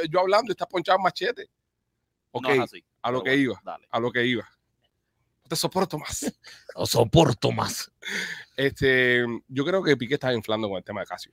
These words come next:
Speaker 3: No, esto puede ser a lo mejor algún, algún, eh, dealer local que vende Casio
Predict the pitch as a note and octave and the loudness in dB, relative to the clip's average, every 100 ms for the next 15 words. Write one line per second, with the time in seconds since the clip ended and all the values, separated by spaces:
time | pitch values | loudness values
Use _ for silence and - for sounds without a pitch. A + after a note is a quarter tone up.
0 | _ - C#3 D#3 - A2+ B2+ C#3+ C#3 C#3+ | _ 6 8 8 4 2 4 6 6 6
1 | C3+ C3 A#2+ B2+ C3+ - A2+ A2 B2+ C3+ | 6 4 4 4 2 2 0 0 -2 -2
2 | B2+ A2+ G#2+ F#2+ G2 G#2+ A#2+ C3 B2+ A#2 | -4 -4 -6 -4 0 2 2 2 0 0
3 | A2+ G#2+ G#2+ - G#2+ G2+ G#2+ B2+ C#3 C#3 | 2 0 -2 2 2 4 6 8 8 6
4 | A2 A2+ C#3 A2 G#2+ A2 C3 C3 A2 G#2+ | 6 4 6 6 8 8 8 8 6 8
5 | D3 | 8